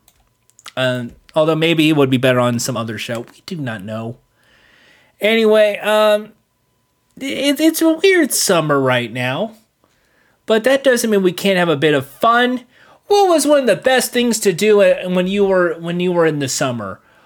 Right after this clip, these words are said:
M-, personally, I remember people really getting excited about the mall.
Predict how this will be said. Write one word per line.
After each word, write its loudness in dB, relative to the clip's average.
M-, -6
personally, 0
I 0
remember 2
people -2
really 0
getting -2
excited -2
about -2
the -6
mall. -4